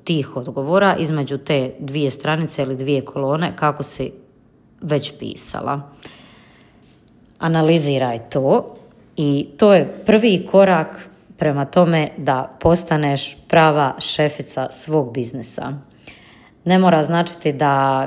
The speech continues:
kao šefica moraš nositi sako svaki dan, biti važna, odlaziti u neki stakleni ured.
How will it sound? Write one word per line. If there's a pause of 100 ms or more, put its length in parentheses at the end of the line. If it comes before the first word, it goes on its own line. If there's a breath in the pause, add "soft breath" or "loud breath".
kao
šefica
moraš
nositi
sako
svaki
dan,
biti
važna,
odlaziti
u
neki
stakleni
ured.